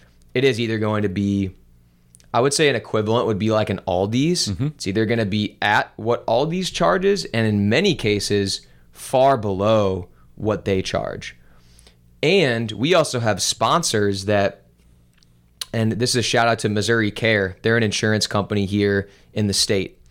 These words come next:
Speaker 1: and they're a sponsor of the Metro Market Bus. So sometimes they'll come in, they'll do a special event, and they'll say every shopper gets ten dollars off their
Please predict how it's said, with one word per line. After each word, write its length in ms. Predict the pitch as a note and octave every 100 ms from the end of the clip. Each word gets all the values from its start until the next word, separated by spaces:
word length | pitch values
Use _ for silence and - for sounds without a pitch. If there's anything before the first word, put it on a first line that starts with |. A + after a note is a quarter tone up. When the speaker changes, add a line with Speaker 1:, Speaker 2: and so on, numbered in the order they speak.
| - _ _
Speaker 1:
and 480 | A2+ A2 G#2+ G#2 F#2+ -
they're 260 | A2+ A#2+
a 60 | A#2
sponsor 460 | - A2 G#2+ - G2+
of 60 |
the 60 | G2+
Metro 320 | G2 G2 G2
Market 320 | G2+ G2 F#2+
Bus. 200 | G#2 G2
So 80 | G2+
sometimes 520 | - E3+ G#3+ B2 G#2+
they'll 140 | A2+ E3+
come 280 | - A2
in, 260 | G#2+ A2 D3+ - - - _ -
they'll 140 | C3
do 120 | D3
a 40 | A#2+
special 420 | - B2+ - G#2+
event, 200 | A#2+ B2+
and 80 | A2
they'll 80 | A2
say 240 | G#2+ -
every 320 | B2+ C#3 C#3 C3
shopper 500 | - A#2 A2 G#2+ F#2+
gets 220 | G2+ -
ten 320 | - A#2+ A#2
dollars 400 | G#2 G2+ G2 F#2
off 240 | F#2+ F#2+ -
their 360 | F#2+ F#2 F2+